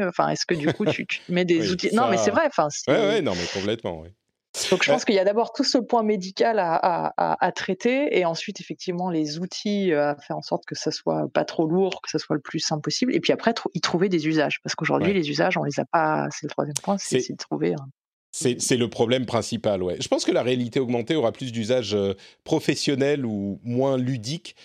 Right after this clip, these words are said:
Speaker 2: que la réalité virtuelle,
Speaker 1: <laughs>
Speaker 2: mais Fred, du coup, euh, est-ce que contrôler ton... Enfin, moi, j-, moi, j'avoue qu'une interface qui puisse suivre ma, ma, les mouvements de mes doigts facilement,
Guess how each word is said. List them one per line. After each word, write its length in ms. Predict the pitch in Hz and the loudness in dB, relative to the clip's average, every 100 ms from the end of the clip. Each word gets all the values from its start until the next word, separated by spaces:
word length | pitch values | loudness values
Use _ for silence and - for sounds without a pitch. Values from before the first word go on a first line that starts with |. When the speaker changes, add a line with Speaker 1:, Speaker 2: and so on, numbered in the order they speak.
| - | -20
Speaker 2:
que 100 | - | -2
la 140 | 117 104 | 2 2
réalité 360 | 107 104 - | 2 0 -2
virtuelle, 420 | 104 98 - 160 175 | -2 -2 0 0 0
Speaker 1:
<laughs> 20 | |
Speaker 2:
mais 220 | 117 101 - - | -2 -2 -4 -14
Fred, 260 | - 202 202 | 0 0 0
du 160 | 165 | -4
coup, 380 | - 196 233 240 151 | -2 -2 0 0 2
euh, 260 | 135 131 131 | 2 2 2
est-ce 240 | 147 - | 0 0
que 400 | - 175 190 196 | -2 0 2 0
contrôler 640 | 190 160 147 156 151 165 175 | -2 -6 -2 0 2 2 0
ton... 240 | - 131 113 | -2 -2 0
Enfin, 200 | 139 117 - - | 0 0 -4 -10
moi, 160 | 123 202 | 0 0
j-, 100 | 214 - | 0 -6
moi, 380 | 127 170 254 - | -2 2 2 -2
j'avoue 360 | 107 117 117 202 | -2 -2 -2 -4
qu'une 260 | - 113 | -2 0
interface 540 | 127 131 147 - 151 - | 0 0 -2 0 0 -2
qui 120 | 107 | -10
puisse 380 | - 123 123 - - _ _ | -10 -10 -10 -10 -14 _ _
suivre 640 | - - 202 233 156 131 | -8 -4 -2 0 2 0
ma, 480 | 117 120 113 110 107 - | 2 2 4 2 0 -4
ma, 260 | 110 110 - | -2 -2 0
les 160 | 113 | -2
mouvements 380 | 113 147 151 180 | -2 -4 -2 -2
de 60 | 180 | 0
mes 180 | 147 | -2
doigts 400 | 123 110 117 101 - _ _ | -2 0 0 0 -6 _ _
facilement, 800 | - 185 - - 135 131 165 254 | -4 -4 -4 -6 -4 -2 -2 -4